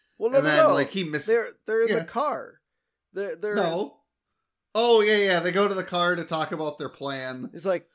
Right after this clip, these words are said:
Speaker 1: "This, we gotta do this just like a fine, uh, game of chess."
Speaker 2: Yes.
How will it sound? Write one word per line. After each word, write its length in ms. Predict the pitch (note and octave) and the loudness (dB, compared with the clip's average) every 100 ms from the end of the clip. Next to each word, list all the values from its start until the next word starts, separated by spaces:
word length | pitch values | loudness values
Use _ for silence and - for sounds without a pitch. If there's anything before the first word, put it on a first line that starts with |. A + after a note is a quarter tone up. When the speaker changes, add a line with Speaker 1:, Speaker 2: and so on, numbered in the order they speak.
| _ D#3+ | _ -10
Speaker 1:
"This, 200 | G3 G3 | -10 -10
we 280 | F#3+ A#3 | -8 -6
gotta 240 | G#3+ G3 F#3 | -4 -4 -4
do 160 | F#3 | -8
this 180 | F3 F3+ | -10 -10
just 320 | - D#3 - | -12 -14 -10
like 140 | D#3+ D3 | -10 -10
a 100 | A#2 _ _ - | -14 _ _ -4
fine, 840 | E3+ F#3 F#3+ F#3+ F#3+ F3+ F3+ E3 - _ | -2 0 0 -2 -4 -8 -10 -10 -10 _
uh, 200 | C#3+ C#3+ B2+ | -6 -6 -6
game 400 | D#3 E3 F3 D#3+ | -6 -4 -4 -4
of 280 | D#3+ D#3+ - - | -6 -6 -10 -16
chess." 960 | - - - C#3+ - - - - - - | -12 -10 -8 -8 -8 -12 -14 -14 -18 -16
Speaker 2:
Yes. 400 | C#3+ - - | -14 -14 -16